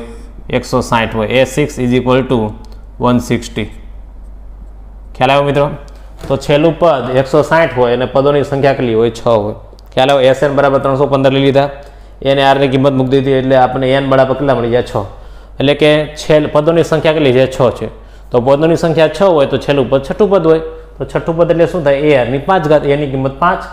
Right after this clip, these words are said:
આરની કિંમત બે અને પાંચ ઘાત, બે ની પાંચ ઘાત બત્રીસ, પંજા એકસો સાઠ. ઓકે, આગળ વધીએ. દાખલા નંબર નવ. સમગુણોત્તર શ્રેણીનું પ્રથમ પદ એક છે,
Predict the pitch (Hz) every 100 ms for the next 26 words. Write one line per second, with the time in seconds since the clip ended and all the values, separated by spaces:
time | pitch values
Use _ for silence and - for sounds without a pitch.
0 | - - - - 139 147 127 131 135 143
1 | 170 123 127 127 127 127 135 131 135 127
2 | 135 139 131 123 131 131 147 160 143 131
3 | 127 120 - 131 127 - - 120 95 -
4 | - - - - - 147 160 151 147 160
5 | 160 165 147 147 156 151 143 160 156 -
6 | - - - - - - - - - -
7 | - - - - - - 175 214 196 196
8 | 196 196 - 170 175 180 170 160 175 160
9 | 160 165 - 139 - -